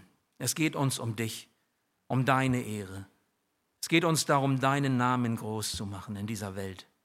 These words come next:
Es geht uns darum, den Menschen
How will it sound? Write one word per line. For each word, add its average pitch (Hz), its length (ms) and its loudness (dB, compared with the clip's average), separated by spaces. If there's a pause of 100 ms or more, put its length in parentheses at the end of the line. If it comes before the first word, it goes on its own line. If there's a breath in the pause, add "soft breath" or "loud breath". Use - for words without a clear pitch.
(380)
Es - 40 -14
geht 165 160 4
uns 151 220 2
darum, 147 480 4 (680 loud breath)
den 139 140 4
Menschen 147 580 2